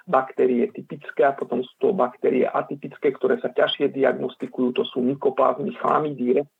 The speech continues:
A ich počet dramaticky pribúda so zmenou životného štýlu, pretože sa veľmi intenzívne vedia šíriť napríklad klimatizáciou a my sme, e, za posledných tridsať rokov nastavali strašné kvantum klimatizovaných budov, nákupných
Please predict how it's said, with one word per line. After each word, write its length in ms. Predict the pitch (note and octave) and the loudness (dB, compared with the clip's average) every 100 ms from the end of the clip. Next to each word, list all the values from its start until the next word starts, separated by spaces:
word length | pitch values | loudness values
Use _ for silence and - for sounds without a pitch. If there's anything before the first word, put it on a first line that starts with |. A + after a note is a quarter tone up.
| _ | _
A 80 | C#3 | -2
ich 80 | B2+ - | -2 -6
počet 320 | - - C3 | -6 -2 -2
dramaticky 800 | A#2+ - D3+ D3 - - - - | 2 2 4 2 -2 -14 -10 -2
pribúda 480 | C3+ C#3+ C#3 B2+ B2 | 0 0 0 0 0
so 80 | B2 | -2
zmenou 320 | C3 D#3 D3+ C3 | 0 2 4 4
životného 480 | B2+ B2 - G#3+ C3 - - | 2 0 0 0 0 -2 -2
štýlu, 480 | - D3 B2+ D3 D3 _ _ - | 0 2 4 2 -2 _ _ -12
pretože 420 | - - C#3+ C3+ | -12 -4 -4 0
sa 220 | C3 - - - - | 0 -2 -10 -12 0
veľmi 380 | D3 D3 C#3 | 2 2 0
intenzívne 500 | B2+ C3+ B2 B2 B2+ | 0 -2 0 -2 0
vedia 240 | B2+ B2 - | 2 2 0
šíriť 300 | - B2 B2+ | 0 -2 0
napríklad 560 | C3 - C3 C3+ - - _ - | 0 -2 -2 0 -2 -4 _ -2
klimatizáciou 1040 | C#3+ D3+ C#3+ - C#3+ C#3 C#3 - C#3 C3+ | 0 4 2 0 2 2 2 2 2 4
a 20 | |
my 120 | C3 B2+ | 2 -2
sme, 180 | C3+ - | -2 -4
e, 20 | - _ _ | -6 _ _
za 240 | B2+ B2 B2 | -2 0 2
posledných 500 | - C3 C#3 C3+ B2+ | 0 0 0 0 -2
tridsať 320 | C#3+ B2 C3 B2+ | -2 2 2 2
rokov 260 | C3 - | 2 2
nastavali 640 | C#3 B2+ - B2+ C3 B2 B2+ _ _ - | 0 -2 0 2 4 2 -2 _ _ -8
strašné 320 | - C#3 C#3+ B2+ | -2 -2 0 -2
kvantum 560 | - C3 B2+ C3 B2+ | 0 0 0 -2 0
klimatizovaných 880 | C3+ C#3 C3+ C3+ C3+ B2 - A#2+ A#2+ | 2 2 2 0 0 2 2 -2 -4
budov, 320 | - A#2 - | -2 2 2
nákupných 640 | A#2+ - - C3+ - G3+ | 4 4 2 -4 -4 -6